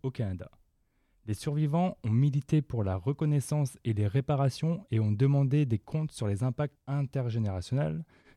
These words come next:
des préjudices causés par ces pensionnats et ont exigé que les responsables répondent de leurs actes pour les séquelles durables laissées par le régime des pensionnats.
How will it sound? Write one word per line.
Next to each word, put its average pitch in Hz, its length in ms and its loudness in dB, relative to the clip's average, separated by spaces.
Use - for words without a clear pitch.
des 104 140 0
préjudices 143 600 -2
causés 131 480 -2
par 113 240 -8
ces - 160 -16
pensionnats 135 640 -2
et 113 80 2
ont 110 140 2
exigé 127 480 0
que - 100 -4
les 98 140 0
responsables 131 680 -2
répondent 113 480 -4
de 113 60 -2
leurs 92 260 -4
actes - 260 -8
pour 123 140 0
les 107 100 2
séquelles 131 500 -2
durables 110 460 0
laissées 117 320 0
par 120 160 -2
le 92 140 -2
régime 117 480 0
des 98 100 -2
pensionnats. 107 460 -10